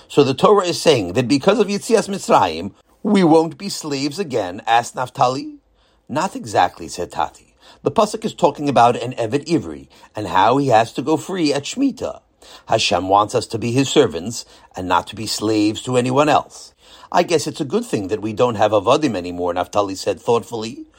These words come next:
"One less Aveira to worry about." "Now, one second, Naftali," Tati said.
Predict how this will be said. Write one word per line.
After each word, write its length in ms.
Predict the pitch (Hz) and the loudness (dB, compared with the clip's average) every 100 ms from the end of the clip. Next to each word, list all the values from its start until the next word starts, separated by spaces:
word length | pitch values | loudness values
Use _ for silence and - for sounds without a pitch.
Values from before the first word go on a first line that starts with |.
| - - | -20 -14
"One 340 | - 131 208 240 | 0 4 4 4
less 220 | 196 - | -2 0
Aveira 560 | 170 143 131 92 95 | 0 0 0 0 0
to 100 | 107 | 0
worry 300 | 143 143 107 | 2 2 0
about." 240 | 82 71 - _ _ _ _ _ _ _ | -4 -10 -14 _ _ _ _ _ _ _
"Now, 340 | - 226 196 - | -6 0 2 2
one 340 | 87 120 247 | 2 2 2
second, 400 | 320 294 - - | 0 -6 -10 -8
Naftali," 480 | 85 82 - 80 80 | -6 -6 -4 -4 -4
Tati 260 | - 87 - | -4 -4 -4
said. 360 | - 85 - | -6 -6 -8